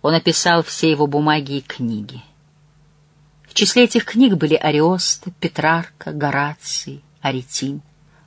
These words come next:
разные эротические трактаты и, кроме всего этого, большое число сочинений по магии. Знавшие, что у меня есть эти книги, считали меня великим магом,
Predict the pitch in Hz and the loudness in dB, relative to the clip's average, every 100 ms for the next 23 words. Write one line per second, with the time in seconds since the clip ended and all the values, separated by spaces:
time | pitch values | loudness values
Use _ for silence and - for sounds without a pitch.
0 | - 135 175 226 214 202 196 - 143 135 | -6 2 4 4 2 0 0 -2 -6 -6
1 | 123 - - - - - 131 - 120 - | -8 -8 -4 -4 -6 -8 -10 -8 -10 -10
2 | - 165 208 247 - - - 202 190 151 | -4 -4 -4 -10 -12 -6 -2 2 2 2
3 | 156 - 226 254 262 - 190 151 143 - | 0 -2 0 2 0 -2 -2 0 0 0
4 | - 185 - - 147 160 175 - 147 127 | -2 -2 -4 -4 -4 -6 -6 -4 -2 -2
5 | 113 117 135 - - - - 165 139 92 | -4 -6 -8 -14 -20 -12 -2 -2 -2 -6
6 | - - - - _ _ _ _ _ _ | -10 -16 -20 -20 _ _ _ _ _ _
7 | _ _ _ _ _ _ _ _ - 156 | _ _ _ _ _ _ _ _ -4 2
8 | 202 226 - 226 208 220 208 208 208 202 | 4 4 4 4 4 4 6 6 4 4
9 | 202 202 - 196 233 294 247 - 185 214 | 2 -2 -2 0 2 2 0 -2 0 2
10 | 214 214 214 220 220 214 233 233 269 240 | 4 4 4 4 2 2 4 6 6 6
11 | 160 | 4